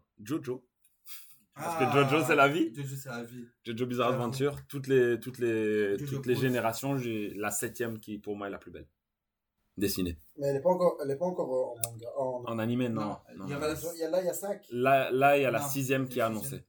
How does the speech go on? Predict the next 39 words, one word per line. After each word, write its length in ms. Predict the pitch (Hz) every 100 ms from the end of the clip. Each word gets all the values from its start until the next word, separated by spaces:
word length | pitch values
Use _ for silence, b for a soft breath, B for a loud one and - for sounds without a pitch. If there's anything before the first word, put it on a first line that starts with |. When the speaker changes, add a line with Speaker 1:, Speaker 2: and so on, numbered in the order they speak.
| _ _ 135
Speaker 3:
Ok. 180 | 139 143 - _ _ -
Speaker 1:
Et 140 | 110
donc, 200 | 113 117
la, 100 | 120 107 127 123
la, 180 | 110 101
celle 380 | - - 120
d'après, 500 | 120 107 - 123 120
pour 160 | - 113
moi, 160 | 117 117
la 100 | 90
plus, 220 | - 110 -
c'est 160 | -
la 80 | 98
plus 120 | 110
belle. 200 | 95 82 _ _ _ _ _ -
Speaker 3:
C'est 160 | - 139
avec 220 | 135 147
lequel 340 | 156 190 190
des 160 | 165 151
Jojo ? 400 | 156 165 180 180 _ _
Speaker 2:
Jojo. 220 | 127 147 147
Speaker 3:
C'est 140 | 151
comment ? 320 | 147 175 196 _ _ _ _ 104
Speaker 1:
Euh, 460 | 107 107 107 107
avec, 240 | 104 104 117
euh, 420 | 110 107 107 104
Speaker 3:
Jojo. 80 | 104
Speaker 1:
Johnny. 300 | 110 120 107 _ _ _ _ _ _ _
Speaker 3:
Johnny. 280 | 196 156 110 _ _ _ _ _ _
Speaker 2:
Quoi, 140 | 135
tu 60 | 123
Speaker 3:
Jojo, 100 | 160
Speaker 2:
parles 180 | 139 143
Speaker 3:
c'est 60 | 135
Speaker 2:
de, 40 |
Speaker 3:
la 80 | -
Speaker 2:
du 60 | 143
Speaker 3:
cinq. 200 | -
Speaker 2:
sept ? 120 | 240